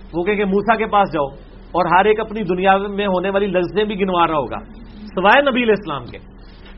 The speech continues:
سب کے سب لوگ نفسی نفسی کر رہے ہوں گے۔ اور مسلم شریف کے الفاظ ہیں کہ قیامت والے دن ابراہیم علیہ السلام بھی میری طرف متوجہ ہوں گے۔ اسی پہ اعلیٰ حضرت کا شعر ہے نا،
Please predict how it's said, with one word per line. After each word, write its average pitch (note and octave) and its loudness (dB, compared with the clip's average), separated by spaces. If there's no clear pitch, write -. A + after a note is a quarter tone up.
سب B3+ 2
کے C4+ -4
سب A#3+ 0
لوگ A3+ 0
نفسی A3 -4
نفسی B3 -2
کر F#3+ -2
رہے D#3+ -4
ہوں D3+ -6
گے۔ D3+ -4
اور E3+ -2
مسلم G#3+ -2
شریف A#3 -8
کے A#3 0
الفاظ F#3+ 2
ہیں - -10
کہ G3 -2
قیامت A#3 0
والے A3+ 0
دن F3+ -4
ابراہیم G3 2
علیہ C4 4
السلام B3 2
بھی C4+ 6
میری D#4+ 6
طرف C4 4
متوجہ F#3+ -4
ہوں G#2+ -12
گے۔ F#2+ -14
اسی G#3+ -2
پہ B3+ 0
اعلیٰ A#3+ 6
حضرت G#3 -4
کا A3+ -6
شعر G3+ 0
ہے F#3+ 0
نا، A3 0